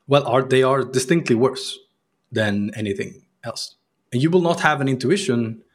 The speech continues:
for how anything executes. So everything in an Erlang system executes in a process.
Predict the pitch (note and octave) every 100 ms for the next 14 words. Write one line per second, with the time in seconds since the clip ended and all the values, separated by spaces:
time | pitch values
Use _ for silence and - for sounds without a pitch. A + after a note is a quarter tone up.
0 | _ - - C3+ A#2+ B2+ A#2 A#2 B2 B2
1 | A#2 - B2 - - - - - - _
2 | _ _ _ _ - C3+ B2+ - - E3
3 | F#3 G3 F#3 C#3 C#3 C3+ C3 B2+ A#2 A#2+
4 | A#2+ A2+ A2 - G#2 G2 - A#2 A#2 G2+
5 | - - A#2 A2 G#2+ G#2+ - - -